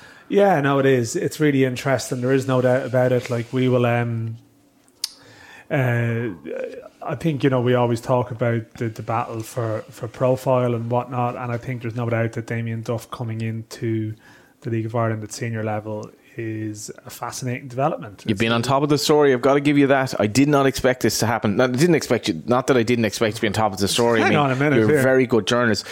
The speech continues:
Speaker 2: It doesn't make any sense to me that he would take this job. It just, I,
Speaker 1: Why is that now?
Speaker 2: because he was involved with Celtic. He was involved with Ireland.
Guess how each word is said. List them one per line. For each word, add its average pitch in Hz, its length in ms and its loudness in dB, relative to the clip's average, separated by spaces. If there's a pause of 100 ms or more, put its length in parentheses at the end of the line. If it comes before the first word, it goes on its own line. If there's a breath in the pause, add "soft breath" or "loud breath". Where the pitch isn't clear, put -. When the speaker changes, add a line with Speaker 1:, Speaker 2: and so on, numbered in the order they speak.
(160 loud breath)
Speaker 2:
It 120 100 2
doesn't 175 240 4
make 156 160 4
any 151 240 2
sense 151 360 2
to 147 60 2
me 117 100 4
that 98 120 2
he 104 80 4
would 101 140 2
take 101 240 0
this 92 160 -2
job. 90 320 2
It 90 80 -2
just, - 240 -2
I, 120 140 4
Speaker 1:
Why 160 240 0
is 151 100 0
that 127 200 0
now? 104 180 -8
Speaker 2:
because 131 600 2
he 120 140 4
was 117 120 4
involved 120 380 4
with 113 140 2
Celtic. 131 420 4
He 131 80 2
was 117 140 2
involved 107 340 2
with 101 140 2
Ireland. 107 500 2